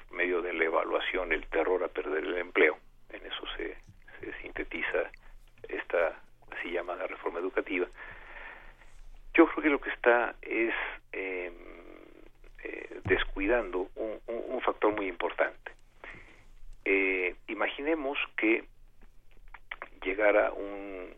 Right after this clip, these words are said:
autobús totalmente inver-, eh, distinto, que dijera que la única manera de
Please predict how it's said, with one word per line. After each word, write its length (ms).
autobús 500
totalmente 560
inver-, 420
eh, 280
distinto, 580
que 120
dijera 440
que 160
la 120
única 420
manera 440
de 640